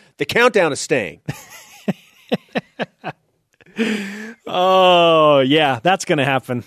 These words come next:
Speaker 2: That's going to happen next week.
Speaker 1: <laughs>
Speaker 2: That has to happen, right? Give the people the voice. Right now, we have the voice via a segment we like to call Toss Up, okay? And,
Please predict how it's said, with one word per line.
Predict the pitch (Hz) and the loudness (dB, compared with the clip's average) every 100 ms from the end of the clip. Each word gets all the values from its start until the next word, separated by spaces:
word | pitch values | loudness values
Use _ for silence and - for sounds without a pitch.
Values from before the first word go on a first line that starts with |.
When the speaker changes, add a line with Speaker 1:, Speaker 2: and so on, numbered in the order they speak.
| _ | _
Speaker 2:
That's | 143 - | -8 -2
going | 170 170 151 | 0 2 2
to | |
happen | 135 127 117 113 | 0 -2 -4 -8
next | 110 - 110 | -6 -6 -8
week. | 98 95 | -10 -12
Speaker 1:
<laughs> | 214 | -8
Speaker 2:
That | 175 | -6
has | 180 190 320 294 | -4 -2 -2 -2
to | - 160 | -2 -2
happen, | 156 139 139 143 | -2 -2 -6 -2
right? | 185 247 196 | 0 0 0
Give | 233 294 | 0 2
the | 254 | 0
people | - - 247 233 185 | 0 -2 0 2 2
the | 160 | 2
voice. | 131 139 123 95 - - - _ _ _ | 2 0 0 -2 -8 -10 -10 _ _ _
Right | 202 226 | -2 0
now, | 233 233 | 2 2
we | 240 | 2
have | 233 220 | 2 2
the | 175 | 0
voice | 185 220 240 - | 4 4 2 -2
via | 143 214 214 208 208 156 _ _ _ _ _ _ - | -2 2 4 4 2 -2 _ _ _ _ _ _ 0
a | 160 156 | 0 2
segment | - 185 180 175 | 0 0 -2 -2
we | 160 196 | 0 2
like | 156 147 | 2 0
to | - | -6
call | - 147 143 139 139 _ | -4 0 2 0 -4 _
Toss | - 285 311 - | -2 -2 0 -2
Up, | 190 107 - - _ _ - | -2 -2 -8 -16 _ _ -6
okay? | 156 208 233 247 | -2 0 2 0
And, | 190 196 196 190 | 0 0 0 -2